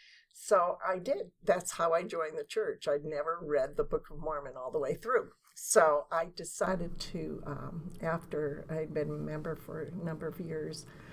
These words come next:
I felt uncomfortable about that fact that I had not read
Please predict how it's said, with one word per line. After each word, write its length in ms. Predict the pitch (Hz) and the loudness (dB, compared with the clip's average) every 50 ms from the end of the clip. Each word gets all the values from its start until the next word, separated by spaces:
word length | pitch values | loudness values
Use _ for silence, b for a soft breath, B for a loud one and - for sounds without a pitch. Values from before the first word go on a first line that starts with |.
| b b b - | b b b -4
I 120 | 175 175 175 | -4 -2 -2
felt 460 | 175 - 185 156 151 151 - - - - - | 0 0 0 2 2 -2 -4 -8 -12 -8 -4
uncomfortable 880 | 170 170 175 - - - - 214 208 208 208 - - - 156 151 147 | -4 -2 -2 -4 -6 -4 -2 0 0 0 -2 -4 -4 -2 0 0 0
about 340 | 156 156 160 139 147 147 - | 0 0 -2 -6 -6 -6 -6
that 220 | - 147 151 147 147 - - - - - - | -6 -6 -6 -8 -10 -12 -14 -16 -16 -18 -18
fact 560 | - - - 165 127 110 104 - - - - - - - - - - | -14 -4 -2 -2 -2 -2 -6 -10 -12 -14 -14 -14 -14 -14 -14 -10 -6
that 140 | - 160 151 | -4 -4 -4
I 120 | 151 151 | -2 -4
had 160 | 151 156 147 151 | -4 -4 -4 -4
not 260 | 151 147 - - - - - | -6 -6 -6 -8 -10 -10 -6
read 300 | 170 170 160 160 156 | -2 -2 -2 -2 -2